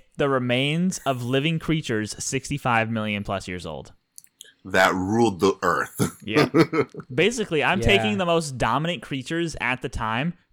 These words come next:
Speaker 1: crushing them under thousands of feet of rock and tons of heat and pressure, turning them. I'm basically doing alchemy over here, and then refining the juices that they give me from their dead bodies, and then pouring it into my gas tank and driving with them.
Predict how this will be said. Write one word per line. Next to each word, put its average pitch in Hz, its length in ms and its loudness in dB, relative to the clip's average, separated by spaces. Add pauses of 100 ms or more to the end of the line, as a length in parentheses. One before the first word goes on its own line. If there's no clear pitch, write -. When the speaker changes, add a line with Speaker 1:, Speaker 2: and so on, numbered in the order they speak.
Speaker 1:
crushing 165 560 -4
them 185 260 -6 (360)
under 131 420 -2 (300)
thousands 151 460 2
of 156 100 -4
feet 160 180 -4
of 117 180 -6
rock 120 400 0 (180)
and 117 180 -6
tons 151 280 -6
of 156 120 -10
heat 175 180 -8
and 135 100 -12
pressure, 170 460 -8 (220)
turning 170 320 -6
them. 180 320 -4 (280)
I'm 160 260 2
basically 220 380 2
doing 180 400 0
alchemy 127 480 0
over 107 200 -4
here, 107 320 -4 (160)
and 143 160 -4
then 131 280 -6 (440)
refining 156 800 -2
the 117 160 -4
juices 143 440 -6
that 147 140 -6
they 135 100 -4
give 123 220 -4
me 151 140 -4
from 139 180 -8
their 120 100 -4
dead 120 240 -2
bodies, 135 420 -4
and 123 180 -8
then 110 160 -6
pouring 123 320 -8
it 101 60 -6
into 104 160 -8
my 95 100 -6
gas 90 260 -6
tank 92 300 -10
and 92 200 -8
driving 80 480 -8
with - 140 -18
them. 69 340 -16